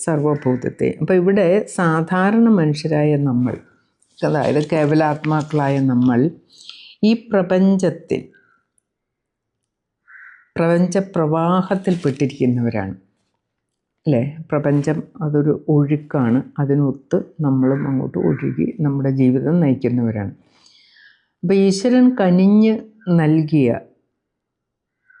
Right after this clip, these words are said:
നമ്മുടെ ജ്ഞാനേന്ദ്രിയങ്ങളാൽ നമ്മൾ ഈ പ്രപഞ്ചത്തിലുള്ള ഓരോന്നും കണ്ടും കേട്ടും മണത്തും രുചിച്ചും, ആം, ഒക്കെ അറിയുന്നവരാണ്.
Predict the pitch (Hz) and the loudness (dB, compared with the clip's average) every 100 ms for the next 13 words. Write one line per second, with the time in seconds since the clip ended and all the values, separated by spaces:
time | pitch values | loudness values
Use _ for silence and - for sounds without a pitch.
0 | _ _ 160 151 160 160 147 139 139 151 | _ _ 0 2 2 0 0 2 4 2
1 | 147 139 131 123 120 113 139 190 _ _ | 2 2 0 0 0 -2 -2 -6 _ _
2 | _ _ _ _ _ _ _ _ _ - | _ _ _ _ _ _ _ _ _ -2
3 | 180 185 180 175 151 151 151 156 156 151 | 0 2 2 0 0 0 2 0 0 0
4 | 147 151 139 143 143 147 147 156 185 - | 2 2 2 2 4 4 2 0 -2 -6
5 | _ - 139 135 135 139 139 143 139 - | _ -4 0 2 2 0 0 0 -2 0
6 | 143 139 135 131 143 139 139 131 143 135 | 0 2 2 0 0 0 0 -2 -6 -8
7 | - 151 175 - _ _ _ _ _ - | -4 -2 -2 -6 _ _ _ _ _ -20
8 | _ - 131 123 123 - - _ - - | _ -4 -2 2 0 -2 -8 _ -20 -20
9 | - _ - 160 156 - 190 185 - 147 | -20 _ -8 -6 -6 -4 -2 -2 -2 0
10 | 147 147 135 127 117 113 110 | 2 2 2 2 0 -2 -4